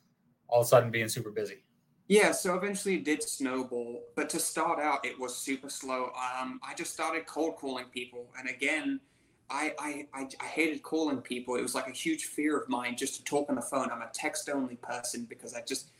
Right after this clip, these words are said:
Speaker 2: it was easier to kind of put that wall there and not have social interaction. Um, uh, but eventually, you know, I made a couple calls. There was a little stuff,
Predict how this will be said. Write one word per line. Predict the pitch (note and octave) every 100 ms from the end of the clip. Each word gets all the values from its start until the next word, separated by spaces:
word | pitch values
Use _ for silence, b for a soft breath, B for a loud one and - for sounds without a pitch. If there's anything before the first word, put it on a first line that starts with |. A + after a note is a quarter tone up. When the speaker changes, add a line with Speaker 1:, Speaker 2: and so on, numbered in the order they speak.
| b b
Speaker 2:
it | C3+
was | C3 -
easier | D3 D3+ C3+
to | B2 B2 - -
kind | - C3+
of | A#2+ -
put | -
that | A#2+ B2
wall | B2 C3+ C#3
there | B2 A#2+ B2
and | B2 A#2+ b b b
not | C3 B2+
have | C3 C3
social | - C3+ B2+ C3
interaction. | B2 B2 A#2 A#2+ A#2 - A2 A2 G#2 G#2+ - -
Um, | B2 A#2+ A#2+ A#2 A#2+ - b b b b _ -
uh, | - D3
but | D3
eventually, | C#3+ E3 E3 D#3+ D3+
you | D#3
know, | C#3
I |
made | C3+ C#3
a |
couple | C#3 E3+ F3 F3
calls. | - E3 E3 D#3+ D#3+ - -
There | G#3
was | B3
a | A#3+
little | G#3 E3
stuff, | C#3+ - D3 D3+ D3+